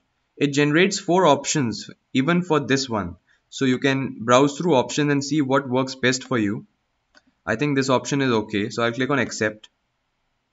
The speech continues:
Another feature it has is we can add or subtract some part of the image by clicking on mask.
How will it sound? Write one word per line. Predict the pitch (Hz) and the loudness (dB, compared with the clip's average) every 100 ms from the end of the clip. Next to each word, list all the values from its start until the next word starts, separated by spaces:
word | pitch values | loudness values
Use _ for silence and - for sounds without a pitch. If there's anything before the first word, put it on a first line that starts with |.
| _ _ _ _ _ _ _ _ | _ _ _ _ _ _ _ _
Another | 113 127 139 180 | -2 0 2 2
feature | - 147 185 139 | 0 0 2 2
it | 131 | 4
has | 135 123 120 | 4 4 4
is | 120 131 | 0 0
we | 120 131 | -2 0
can | 151 151 - | 0 -2 2
add | 107 120 143 156 - _ - | 4 6 4 0 -12 _ -2
or | 131 | 0
subtract | 139 135 127 135 139 143 - | 2 -2 2 6 6 4 -6
some | - 135 131 - _ - | 0 2 0 -6 _ 2
part | 117 135 147 | 6 6 6
of | 143 | 0
the | - - | -2 -2
image | 117 110 98 - - _ _ _ - | 0 0 -2 -6 -16 _ _ _ -2
by | 117 117 113 117 - _ - | 4 6 6 4 -4 _ -4
clicking | 135 170 | 0 2
on | 170 170 113 | 2 2 2
mask. | 101 113 135 - | 4 4 4 -2